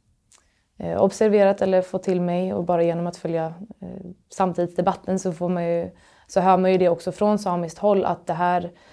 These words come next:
den här omställningen som vi nu bedriver är ju katastrofal, eh, på många sätt för deras sätt att bedriva sin, eh, ja, men sin tradition, sitt kulturarv. Mm, både på grund av klimatförändringarnas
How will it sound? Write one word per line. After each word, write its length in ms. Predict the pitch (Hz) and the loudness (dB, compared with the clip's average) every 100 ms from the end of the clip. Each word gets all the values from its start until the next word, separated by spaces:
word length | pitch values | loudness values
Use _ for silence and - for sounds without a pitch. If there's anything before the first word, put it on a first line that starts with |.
| - _ | -20 _
den 120 | - 170 | -4 2
här 260 | 190 185 | 4 6
omställningen 640 | 196 190 - 175 175 180 175 | 6 4 2 -2 0 -2 -2
som 140 | 180 | 0
vi 120 | 185 | 2
nu 120 | 185 | 2
bedriver 400 | 165 160 160 160 | 0 -2 -2 0
är 80 | 170 | 0
ju 120 | 165 | 0
katastrofal, 760 | 165 165 160 - 165 180 175 170 - _ _ _ _ | 0 -4 -8 -8 -4 0 2 0 -6 _ _ _ _
eh, 300 | - 165 170 | -14 -8 -6
på 140 | 185 180 | -4 0
många 300 | 175 170 180 | 0 0 -4
sätt 340 | - - - - | -4 -8 -12 -16
för 420 | - 175 165 165 - _ _ _ _ _ | -4 -2 0 -4 -10 _ _ _ _ _
deras 300 | - 180 180 | 4 6 6
sätt 180 | 185 170 | 2 -2
att 120 | 165 | -2
bedriva 400 | - 160 165 160 | -4 -2 0 -2
sin, 460 | 156 190 185 175 196 - _ _ _ - | -2 2 2 2 -4 -10 _ _ _ -10
eh, 300 | 190 196 - | -8 -6 -6
ja, 80 | 196 | -4
men 120 | 175 | -2
sin 180 | 165 190 | 2 2
tradition, 400 | 185 175 - 165 | 2 -2 -2 -4
sitt 200 | 180 175 | -2 -2
kulturarv. 600 | 185 175 170 165 165 175 - - - - - - | -2 0 0 0 -2 -4 -12 -20 -20 -20 -18 -6
Mm, 440 | 170 165 165 170 | -4 -2 -4 0
både 380 | 180 165 170 233 | 4 4 4 2
på 120 | 285 | 4
grund 240 | 269 214 | 4 6
av 300 | 185 175 165 175 - | 6 4 2 -4 -6
klimatförändringarnas 1120 | 190 180 165 - 160 160 170 175 240 - - | -2 0 -2 -4 -4 -2 -2 -2 -4 -6 -14